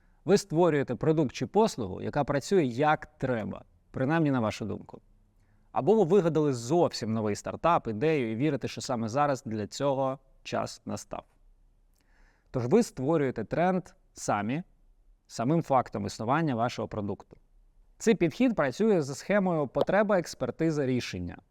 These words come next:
Ви виокремлюєте потребу, проблему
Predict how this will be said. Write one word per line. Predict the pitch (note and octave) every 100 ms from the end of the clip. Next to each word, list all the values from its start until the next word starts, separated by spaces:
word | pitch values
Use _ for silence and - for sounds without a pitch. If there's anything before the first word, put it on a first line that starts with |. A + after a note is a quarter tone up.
| _ _ _ _
Ви | B2 G3
виокремлюєте | E3+ C#3 D#3 D#3+ C3+ A#2 A#2+
потребу, | G2+ C3 A#2+ G#2 G#2+ F3 - _
проблему | D3+ D3+ C3+ A2 A#2 D#3+